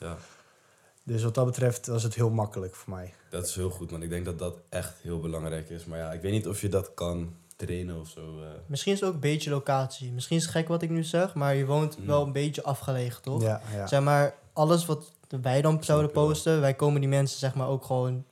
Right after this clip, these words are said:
Speaker 3: tegen.
Speaker 2: Ja,
Speaker 3: <laughs>
Speaker 2: ja,
Speaker 3: Zeg
Speaker 2: in het be-, in het begin heb ik inderdaad nooit herkend of wat dan
Speaker 3: Mhm.
Speaker 2: ook. Niemand die, eh, überhaupt van mijn video's af wist. In,
Speaker 3: Ja.
Speaker 2: in mijn klas wist niemand het.
Speaker 1: Ja.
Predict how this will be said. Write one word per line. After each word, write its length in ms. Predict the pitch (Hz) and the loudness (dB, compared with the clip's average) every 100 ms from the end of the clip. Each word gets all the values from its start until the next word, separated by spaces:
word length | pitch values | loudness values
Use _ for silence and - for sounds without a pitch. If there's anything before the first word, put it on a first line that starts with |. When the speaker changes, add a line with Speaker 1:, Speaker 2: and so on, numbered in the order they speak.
| _ | _
Speaker 3:
tegen. 460 | - 143 135 127 123 - | 0 2 2 -2 -10 0
Speaker 2:
Ja, 220 | 123 117 | 6 8
Speaker 3:
<laughs> 260 | 107 101 | 8 6
Speaker 2:
ja, 160 | 123 120 | 4 6
Speaker 3:
Zeg 40 | 127 | 8
Speaker 2:
in 80 | |
het 160 | 139 123 | 8 6
be-, 140 | 131 | 2
in 100 | 139 | 4
het 100 | 131 | 4
begin 260 | 127 123 131 | 6 6 6
heb 180 | 127 120 | 6 4
ik 200 | 113 - | 0 -2
inderdaad 580 | 120 110 107 107 - - - - _ _ | -2 2 2 2 -2 -6 -20 -20 _ _
nooit 440 | - 101 101 104 101 | -6 -4 -2 -2 -4
herkend 460 | 95 101 98 95 | -6 -6 -6 -6
of 220 | 92 - | -8 -12
wat 200 | - 101 | -8 -4
dan 100 | 143 135 | 0 0
Speaker 3:
Mhm. 140 | 131 | 0
Speaker 2:
ook. 60 | 135 | -2
Niemand 300 | 104 101 98 | -2 -4 -6
die, 200 | 104 101 | -4 -4
eh, 200 | 98 98 - - 107 - | -4 -8 -12 -14 -12 -4
überhaupt 320 | 107 104 110 | 0 2 0
van 100 | 110 | 0
mijn 140 | 107 | -2
video's 300 | 101 110 104 | 0 0 0
af 180 | 104 104 | 0 -2
wist. 260 | 113 107 - | -2 -4 -4
In, 240 | 104 104 127 | -6 -6 -6
Speaker 3:
Ja. 160 | 139 123 | -6 -4
Speaker 2:
in 100 | 110 | -4
mijn 120 | 104 | -2
klas 420 | - 107 104 - | 0 2 2 -2
wist 240 | 107 101 | -4 -4
niemand 300 | 113 104 101 | -2 -2 -2
het. 360 | 101 98 - - _ - | -4 -6 -6 -10 _ -12
Speaker 1:
Ja. 200 | 87 87 | -8 -6